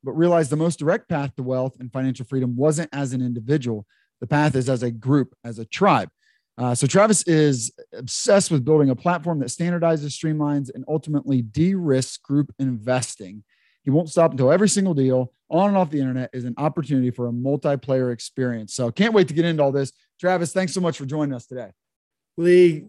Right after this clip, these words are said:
Speaker 2: thanks for having me. Been looking forward to, uh, having this conversation.
Speaker 1: Yeah. So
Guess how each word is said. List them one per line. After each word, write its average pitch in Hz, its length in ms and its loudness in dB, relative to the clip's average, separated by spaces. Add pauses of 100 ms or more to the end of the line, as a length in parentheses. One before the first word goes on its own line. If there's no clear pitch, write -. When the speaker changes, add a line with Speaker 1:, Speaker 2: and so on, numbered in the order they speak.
Speaker 2:
thanks 180 260 2
for 175 120 2
having 170 320 2
me. 165 100 2
Been 151 200 -2
looking 170 260 -2
forward 165 360 -4
to, 156 360 -2
uh, 147 200 -4
having 156 280 -6
this 151 160 -4
conversation. 143 840 -4 (600)
Speaker 1:
Yeah. 247 340 6
So 196 280 4